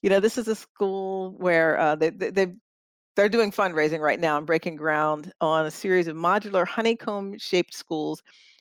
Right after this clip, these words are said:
powered by solar panels, which would be the world's first three D printed schoolhouses. And it,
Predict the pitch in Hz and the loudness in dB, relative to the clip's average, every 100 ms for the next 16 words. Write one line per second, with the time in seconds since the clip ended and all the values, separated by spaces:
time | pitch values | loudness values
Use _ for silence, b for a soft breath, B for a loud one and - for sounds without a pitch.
0 | - 202 208 202 170 170 - 220 214 202 | -6 0 2 2 2 2 0 0 0 0
1 | 180 151 147 147 - 156 - 156 151 151 | 0 0 -2 -6 -10 -12 -10 -6 -6 -8
2 | 165 165 160 160 165 165 - - 175 - | -6 -4 -4 0 0 0 -6 -4 -4 -4
3 | - 170 165 165 160 - - 165 165 147 | -6 -4 -2 -2 -2 -4 -12 -6 -6 -6
4 | - - 151 - - - - - - b | -12 -8 -4 -2 -4 -6 -10 -12 -16 b
5 | b b b _ - 190 185 185 | b b b _ -4 0 2 2